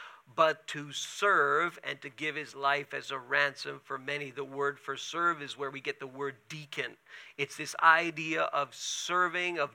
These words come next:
doing something, of moving something from A to B,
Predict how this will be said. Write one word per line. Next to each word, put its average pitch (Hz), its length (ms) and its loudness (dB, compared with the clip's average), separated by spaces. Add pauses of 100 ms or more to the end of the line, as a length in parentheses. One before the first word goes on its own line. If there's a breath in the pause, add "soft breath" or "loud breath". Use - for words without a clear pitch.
doing 180 360 -6
something, 165 480 -4
of 135 160 -4
moving 156 340 -6
something 143 480 -8
from 135 220 -8 (120)
A 165 420 4 (100)
to 143 100 -6
B, 180 640 -6